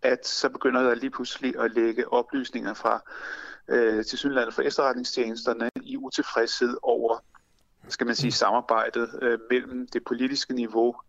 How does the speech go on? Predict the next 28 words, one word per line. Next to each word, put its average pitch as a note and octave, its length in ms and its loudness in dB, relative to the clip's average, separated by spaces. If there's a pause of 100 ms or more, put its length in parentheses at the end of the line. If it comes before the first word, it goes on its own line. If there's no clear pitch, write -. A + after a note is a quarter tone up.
tilsyneladende A#2 640 0 (160)
og A2+ 220 -2 (420)
efterretningstjenesterne. A2+ 1040 -4
Så B2+ 120 -2
på D#3+ 100 2
en D#3+ 60 4
eller D#3 120 0
anden C#3 140 2
måde, B2 280 4 (280)
så - 80 -12
kan C#3 80 -2
man C#3 80 -2
sige, B2+ 160 -2
så - 100 2
er - 20 0
det C3+ 120 2
nok C3+ 320 0
den C3 160 2
oprindelige C#3+ 520 -2
håndtering B2+ 600 0
med B2+ 80 2
hjemsendelserne, B2 920 -2 (640)
øh, A#2+ 280 6 (140)
af C3+ 220 2 (140)
ledelsen B2 600 0
i B2 420 -6
F - 120 -10
E A#2+ 140 -4